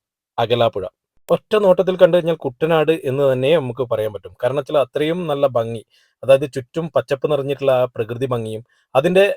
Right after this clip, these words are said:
ഈ കായലിൻ്റെ നടുവ് തന്നെ നമുക്കൊരു, ഒരു ചെറിയൊരു ദ്വീപും ഒക്കെ ആയിട്ടുള്ള ഒരു അവിസ്മരണീയമായ കാഴ്ചയാണ് ഇവിടെ നമുക്ക് കിട്ടുന്നത്. അതുപോലെ തന്നെ നമുക്ക് ഒരുപാട് ഹൗസ് ബോട്ടുകളുണ്ട്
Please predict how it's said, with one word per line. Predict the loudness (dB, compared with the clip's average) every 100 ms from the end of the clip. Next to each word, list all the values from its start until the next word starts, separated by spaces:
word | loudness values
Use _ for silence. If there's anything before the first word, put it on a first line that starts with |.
| -6
ഈ | -2
കായലിൻ്റെ | 2 4 4 2 0
നടുവ് | -2 -2
തന്നെ | -2 -2
നമുക്കൊരു, | -4 -4 -2 -2 -4
ഒരു | -6 -6
ചെറിയൊരു | -2 0 0 -4 _ _ _ _ _ _ _ -6
ദ്വീപും | 0 2 4 2 0 -2
ഒക്കെ | 4 6
ആയിട്ടുള്ള | 6 4 0 -2 0 0
ഒരു | 0 2
അവിസ്മരണീയമായ | 6 6 6 4 8 8 8 8 8 6 6
കാഴ്ചയാണ് | 6 6 6 6 6 0
ഇവിടെ | 2 2 0 -8
നമുക്ക് | -10 -8 -12 _ -4
കിട്ടുന്നത്. | -2 -4 -6 _ _ -20 _ 4
അതുപോലെ | 8 8
തന്നെ | 8 6
നമുക്ക് | 4 2 2 2
ഒരുപാട് | 6 6 4 4
ഹൗസ് | 4 4 6
ബോട്ടുകളുണ്ട് | 8 8 6 4